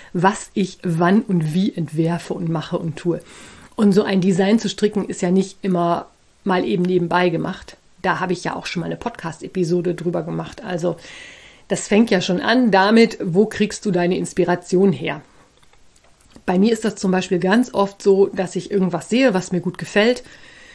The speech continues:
und dann überlege, wie man das auf eine Anleitung umsetzen könnte.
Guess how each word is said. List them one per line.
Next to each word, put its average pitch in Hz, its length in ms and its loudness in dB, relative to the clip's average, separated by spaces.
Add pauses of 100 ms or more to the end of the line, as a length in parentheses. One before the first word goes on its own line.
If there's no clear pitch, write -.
(840)
und 202 360 4
dann 208 280 4
überlege, 208 680 4
wie 190 100 6
man 208 200 8
das 185 160 0
auf 185 140 -4
eine 180 220 -4
Anleitung 180 420 0
umsetzen 240 580 4
könnte. 208 480 -2